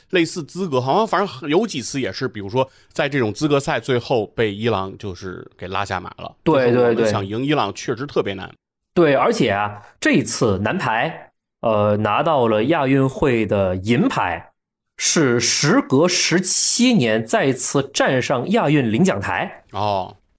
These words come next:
Speaker 2: 哦，对，所以这个成绩，呃，足以见得说我们男排其实此前在亚洲范围内是非常弱势的。
Speaker 1: 是。
Speaker 2: 然后呢，呃，这一次取得了一定的突破，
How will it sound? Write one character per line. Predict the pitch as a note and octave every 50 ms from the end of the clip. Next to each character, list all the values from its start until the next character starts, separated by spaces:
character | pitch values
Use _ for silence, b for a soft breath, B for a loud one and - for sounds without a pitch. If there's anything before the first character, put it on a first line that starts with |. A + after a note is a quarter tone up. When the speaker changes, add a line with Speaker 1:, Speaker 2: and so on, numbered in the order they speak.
| _ -
Speaker 2:
哦， | D3 D#3+ E3+ D#3+ D#3
对， | E3 E3+
所 | D#3 D#3+ G3+ G#3+
以 | F3+ D3 - B B
这 | - D4+ C4
个 | F3+ -
成 | - C3+ B2 E3+
绩， | E3+ E3 A#2 G#2 B B B B
呃， | B2 A#2+
足 | A#2+ A#2+ - E3 G3+ C4+
以 | F3+ B2
见 | A2+ A#2 A#3 G#3 C#3
得 | G#2 G2+ G2 G2+
说 | G2+ A#2+ A2+ A2
我 | G#2+ G#2+ G2
们 | G2 G#2+ A2 A2 A2+ B2+
男 | B2 B2 D#3
排 | D#3+ C#3 B2 B2+
其 | B2 - C3 C3
实 | B2+ - A#2+ A#2+ B2+ - B B B B
此 | - - B2+
前 | A2 - A#2 A2+ A#2+ A#2+
在 | - C3+ A#2+
亚 | C3+ E3 C3 B2
洲 | B2+ C#3
范 | C3+ D#3 C3+ A#2+
围 | A#2
内 | A#2 A#2
是 | A#2
非 | A2 D#3 C#3+
常 | C3+ C3+
弱 | C3+ D#3+ C#3 A2+
势 | G2 - - A#2 G2
的。 | - - - _ _ _
Speaker 1:
是。 | - - - A#2
Speaker 2:
然 | A2+ B2+
后 | - D#3+ C#3 C3
呢， | A#2+ A2+ A2+ A2 B B B B
呃， | B A2+ G#2 G#2 G#2+
这 | - D#3
一 | A#2 G#2+
次 | - - - C3 G#2+ F#2+ - - - - -
取 | - - - B2 G#2+
得 | - G#2 B2 C#3+
了 | B2+ A#2
一 | A#2 C3+
定 | E3+ E3 B2+
的 | A#2
突 | A2+ - G3 G3
破， | F#3+ - D#3 - - - -